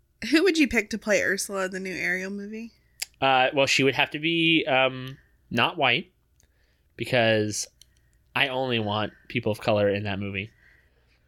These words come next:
Speaker 2: And I know that sounds kind of racist, but, like, the whole, the whole argument, Ariel got cast in the new live action,
Speaker 1: Yeah.
Speaker 2: uh, Little Mermaid movie,
Speaker 1: Yeah.
Speaker 2: and she's a woman of color.
Speaker 1: Yeah.
Speaker 2: <clears throat> Who gives a fuck?
Speaker 1: Right.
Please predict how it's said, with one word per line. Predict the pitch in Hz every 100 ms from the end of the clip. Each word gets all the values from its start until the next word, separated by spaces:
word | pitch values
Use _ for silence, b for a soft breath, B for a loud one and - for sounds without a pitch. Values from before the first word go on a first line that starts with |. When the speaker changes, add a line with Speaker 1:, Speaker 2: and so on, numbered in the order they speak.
| -
Speaker 2:
And | 135
I | 139
know | 143
that | 143 147
sounds | - 131 127
kind | 135
of | 120
racist, | 120 135 151 147 - - _
but, | 127 120
like, | 113 107 101 - - - - _ - _ _ _ -
the | 139
whole, | 147 170 -
the | 156
whole | 180 190
argument, | 156 156 131 127 - -
Ariel | 135 143 127 120
got | 120
cast | 117 131 120 127
in |
the | 120
new | 117 110
live | 113 113
action, | 110 107 113 107 107 104 _ _ _ _ _ _ _ _
Speaker 1:
Yeah. | - 285
Speaker 2:
uh, | 120
Little | 123 120
Mermaid | 123 120 110
movie, | 113
Speaker 1:
Yeah. | 101 107 120
Speaker 2:
and | 123
she's | 143 131
a |
woman | 127 123 113
of | -
color. | 101 98 - _ -
Speaker 1:
Yeah. | 214 208 _ _ _ _ -
Speaker 2:
<clears throat> | 254 269 233 165 -
Who | 262 277 269
gives | 147 151
a | 143
fuck? | - 110 - _ _
Speaker 1:
Right. | 202 170